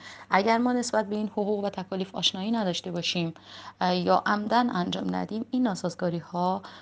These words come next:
اه، کم کم بروز می‌کنه و، اه، شکل می‌گیره. و یا اینکه مثلاً دو طرف یا یکی از طرفین، اه، آمادگی کامل یا شایستگی لازم برای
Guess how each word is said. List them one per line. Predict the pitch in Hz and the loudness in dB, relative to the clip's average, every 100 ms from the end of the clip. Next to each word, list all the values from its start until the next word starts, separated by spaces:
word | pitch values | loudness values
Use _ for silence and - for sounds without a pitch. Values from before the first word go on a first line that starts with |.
| - - | -20 -6
اه، | 185 175 170 | -4 -4 -6
کم | - 165 | -6 -6
کم | 180 180 | -4 -4
بروز | 180 165 180 | -2 -2 -4
می‌کنه | 214 - 214 208 196 | -6 -4 -4 -4 -2
و، | 185 175 180 196 - - - _ | 0 2 0 -2 -6 -20 -20 _
اه، | 180 175 | -6 -4
شکل | 175 190 180 | -2 -2 -2
می‌گیره. | 180 180 180 175 170 - - _ 160 | -4 -4 -4 -6 -6 -10 -20 _ 0
و | 202 233 | 6 6
یا | 247 | 8
اینکه | 285 285 | 6 6
مثلاً | 285 240 208 220 247 | 4 2 0 0 2
دو | 214 | 2
طرف | 190 185 202 - | 2 2 0 0
یا | |
یکی | 202 226 208 | 0 0 0
از | 180 | -2
طرفین، | 185 180 - 190 202 220 | 0 -2 -2 -4 -2 -2
اه، | 185 180 | 0 0
آمادگی | 190 190 180 180 190 190 | 2 2 2 0 -4 -6
کامل | - 175 170 185 | 0 2 2 2
یا | 208 | 0
شایستگی | 196 175 165 185 185 | 0 -2 -2 -4 -2
لازم | 190 175 175 190 | 0 0 0 0
برای | 165 170 180 190 | 0 0 0 -2